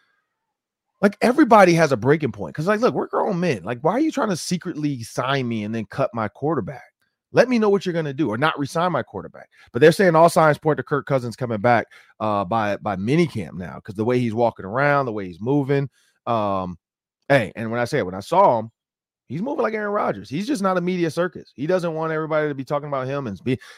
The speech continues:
"Oh, the Vikings make the Super Bowl, man. I might be able to play." Like, he's not gonna do that. Aaron Rodgers probably would do that. Kirk Cousins is not that guy. He didn't even tell people or, or blow it up that he was gonna be holding a boombox for the team. Like, he didn't even do that.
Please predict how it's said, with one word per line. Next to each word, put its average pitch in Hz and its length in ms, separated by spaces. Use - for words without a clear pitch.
"Oh, - 160
the 117 120
Vikings 139 300
make 143 140
the 127 40
Super 165 220
Bowl, 127 220
man. 135 180
I 135 40
might 156 220
be 156 60
able 147 120
to - 20
play." 156 400
Like, 170 140
he's 311 180
not 262 160
gonna 214 160
do 226 160
that. 131 180
Aaron 226 180
Rodgers 202 340
probably 113 220
would 90 160
do 92 140
that. 143 260
Kirk 208 240
Cousins 214 300
is 151 100
not 160 200
that 147 160
guy. 143 200
He 202 120
didn't 277 160
even 190 220
tell 196 320
people 180 320
or, 135 280
or - 120
blow 151 380
it 147 60
up 180 200
that 143 120
he 185 120
was 160 160
gonna 156 160
be 139 100
holding 156 320
a 120 60
boombox 131 580
for 110 120
the 98 100
team. 92 320
Like, 143 120
he 185 100
didn't 254 160
even 185 200
do 127 160
that. 107 260